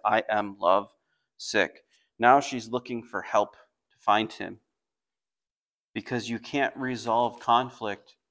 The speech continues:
if one of you isn't there. We'll pick up in chapter six, verse three. It says, "I am my beloved,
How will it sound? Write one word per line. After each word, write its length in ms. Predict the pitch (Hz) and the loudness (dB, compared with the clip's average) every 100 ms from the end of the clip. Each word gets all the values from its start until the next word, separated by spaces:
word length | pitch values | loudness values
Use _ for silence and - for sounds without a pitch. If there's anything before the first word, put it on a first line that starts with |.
| - | -8
if 180 | 110 - | -8 -6
one 200 | 120 123 | -6 -4
of 120 | 110 | -6
you 280 | 110 104 101 | -10 -10 -10
isn't 400 | 110 98 101 - | -10 -10 -12 -10
there. 240 | 95 82 - _ _ _ - - - - - _ _ _ _ _ _ _ _ _ _ _ _ _ _ _ _ _ | -10 -10 -10 _ _ _ -20 -20 -20 -20 -20 _ _ _ _ _ _ _ _ _ _ _ _ _ _ _ _ _
We'll 100 | 117 | -12
pick 260 | - 131 123 | -4 -2 4
up 200 | 110 - | 2 4
in 260 | 110 107 107 _ _ - | -4 -4 -10 _ _ -4
chapter 360 | - 110 - 117 | 4 4 4 -6
six, 320 | - 120 - | -2 -2 -2
verse 240 | 117 113 | -4 -4
three. 300 | - 127 117 | -4 -4 -2
It 60 | 113 | -2
says, 280 | 110 104 - _ - - _ - | -4 -6 -8 _ -20 -20 _ 4
"I 200 | 113 127 | 8 8
am 140 | 123 120 | 8 6
my 180 | 120 | 6
beloved, 600 | 110 107 110 117 101 101 | 6 4 4 4 2 -6